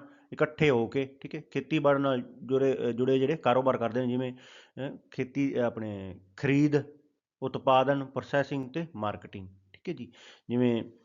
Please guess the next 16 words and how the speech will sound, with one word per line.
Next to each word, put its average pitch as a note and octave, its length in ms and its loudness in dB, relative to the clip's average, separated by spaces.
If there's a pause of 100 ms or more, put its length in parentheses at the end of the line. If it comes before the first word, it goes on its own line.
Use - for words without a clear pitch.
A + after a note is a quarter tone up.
(580)
ਅ, G#2 480 -4 (140)
ਖੇਤੀ C3+ 380 2
ਤੋਂ C#3 260 6
ਜਿਵੇਂ B2+ 420 2 (400)
ਆਪਣੇ G2+ 420 -10 (380)
ਕਣਕ D3 320 2
ਖਰੀਦੀ C3 460 0
ਉਹਨਾਂ, B2+ 340 -4
ਠੀਕ D#3 140 -6
ਹੈ, D3+ 100 -6 (520)
ਉਹਨੂੰ D3+ 360 0
ਉਸ C#3+ 260 -2
ਤੋਂ C#3+ 80 0
ਬਾਅਦ C3+ 220 6
ਕੀ C3+ 180 -2
ਹੁੰਦਾ, B2+ 580 2